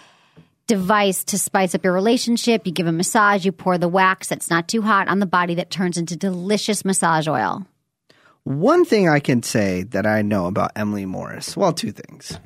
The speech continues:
Speaker 1: <laughs>
Speaker 2: She's big with the candle wax burning and the cock ring.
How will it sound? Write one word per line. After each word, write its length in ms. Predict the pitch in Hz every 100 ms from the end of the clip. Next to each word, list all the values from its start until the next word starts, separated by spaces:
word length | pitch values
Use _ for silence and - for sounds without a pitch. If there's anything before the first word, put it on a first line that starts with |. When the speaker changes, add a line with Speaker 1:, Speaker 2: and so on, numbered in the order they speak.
| -
Speaker 1:
<laughs> 540 | 208 151 139 165 156 156 _
Speaker 2:
She's 300 | _ - 170
big 500 | 135 127 202 269 254
with 220 | 208 214 -
the 100 | 156
candle 460 | - 160 156 139
wax 500 | 120 110 113 - -
burning 560 | - 110 104 101 98 104 _
and 560 | 147 190 226 220 208 156
the 100 | 135
cock 320 | - 117 110
ring. 280 | 101 95 90